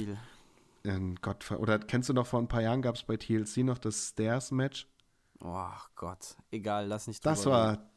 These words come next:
Speaker 2: puh, das waren harte Zeiten. Ja,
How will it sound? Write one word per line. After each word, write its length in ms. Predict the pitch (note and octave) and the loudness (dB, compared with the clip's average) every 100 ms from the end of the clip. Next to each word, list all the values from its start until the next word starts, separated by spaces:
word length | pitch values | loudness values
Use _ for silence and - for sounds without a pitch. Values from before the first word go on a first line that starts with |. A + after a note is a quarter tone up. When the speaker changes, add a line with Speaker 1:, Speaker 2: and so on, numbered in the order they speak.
| _ _ - - | _ _ -12 -2
Speaker 2:
puh, 280 | C3+ A2+ F#2 - - - - | 4 6 4 -2 -20 -20 -20
das 100 | - | -4
waren 200 | A#2+ G#2+ | 2 4
harte 240 | G2+ G#2+ G#2 | 4 2 0
Zeiten. 420 | - F#2+ G2 F2+ - _ - - _ _ _ - | 0 0 0 -4 -10 _ -20 -20 _ _ _ 2
Ja, 260 | G#2 G#2 | 6 6